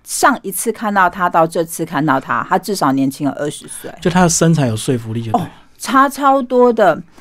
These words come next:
Speaker 1: 所以我就找了我的医生聊了一下，那他也觉得，哎，也许我可以试看看，因为我是一个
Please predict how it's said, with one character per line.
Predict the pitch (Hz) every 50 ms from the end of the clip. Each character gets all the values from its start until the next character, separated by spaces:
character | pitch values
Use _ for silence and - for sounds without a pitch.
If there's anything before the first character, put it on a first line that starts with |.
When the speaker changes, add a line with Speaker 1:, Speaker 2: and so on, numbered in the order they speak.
| - _ _
Speaker 1:
所 | - - 240
以 | 254
我 | 262 220 180
就 | 170 208 208 196 180 170 165 165
找 | 165 - - 131 135
了 | 143 147
我 | 143 147
的 | 143
医 | 143 165 170
生 | 165 - 160 160 160
聊 | 156 143 131 135 139
了 | 139 139
一 | 131 147
下， | - - - 139 113 - - _ _ -
那 | 262 277 294
他 | 294 294
也 | 269 208 175
觉 | 180 175 165
得， | 151 165
哎， | - - 220
也 | 220 202 196 202
许 | 202 - 180 143
我 | 139 -
可 | 175 175
以 | 156
试 | - - - 160 147
看 | 190 160 139 147
看， | - - 139 -
因 | 196
为 | 233
我 | 240 190 151 147
是 | - - 180 165
一 | 165 165
个 | 165 160 147 139 127 143 139 - - 127 -